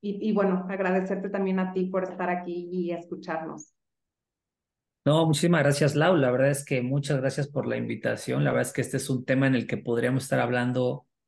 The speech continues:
Speaker 1: <laughs>
Speaker 2: horas y días. Eh, creo que también es una industria que todos los que tenemos la fortuna de trabajar en ella nos apasiona y nos vuelve locos.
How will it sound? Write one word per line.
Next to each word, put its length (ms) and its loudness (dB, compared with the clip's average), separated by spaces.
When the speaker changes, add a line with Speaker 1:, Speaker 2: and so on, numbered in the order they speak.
Speaker 1:
<laughs> 140 8
Speaker 2:
horas 600 4
y 200 4
días. 640 2
Eh, 420 0
creo 160 4
que 100 0
también 300 0
es 160 -4
una 160 0
industria 480 -4
que 80 -4
todos 220 -2
los 120 -2
que 120 -10
tenemos 260 0
la 140 -2
fortuna 340 -4
de 80 -6
trabajar 300 0
en 100 0
ella 540 0
nos 260 0
apasiona 640 0
y 40 4
nos 220 -2
vuelve 280 0
locos. 560 -4